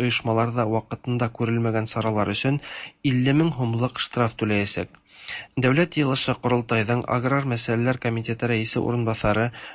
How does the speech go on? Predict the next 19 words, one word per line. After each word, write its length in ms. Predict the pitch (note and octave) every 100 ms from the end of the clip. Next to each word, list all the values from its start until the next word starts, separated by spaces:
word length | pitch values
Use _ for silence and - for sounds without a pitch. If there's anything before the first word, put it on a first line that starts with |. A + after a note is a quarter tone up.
| - C3
Валерий 440 | B2 C#3 C#3 B2+
Лебедков 640 | - B2 B2+ - A#2+ A2
әйтүенсә, 600 | G#2+ G#2+ B2 C3 - C#3 C3
был 260 | B2 B2+ C#3+
мотлак 400 | A#2+ A#2 B2+ B2+ -
күрелергә 480 | A#2+ A#2 A2 A#2+ B2
тиешле 480 | A#2+ B2 A#2+ -
саралар. 540 | A#2+ A2+ G#2+ G2 F#2 - - -
Чөнки 380 | - C#3 C3+ B2+
һуңгарала 680 | B2+ B2 A#2 A2 A2 C3+ - - -
кала 240 | - B2 C#3+
урамнарында 720 | - A2+ A2 A2 A2+ A2+ A#2+ A#2
берәзәк 400 | A2+ C3 B2+ B2
этләрдән 480 | - A2+ A2+ B2+
таланучы 560 | A#2 A2 G#2 G#2 - C3
гражданнар 560 | A2+ A2 A2 A#2 A2+ -
саны 280 | G#2 G#2+ -
арта 320 | G#2+ - G#2+
бара. 300 | G2+ F#2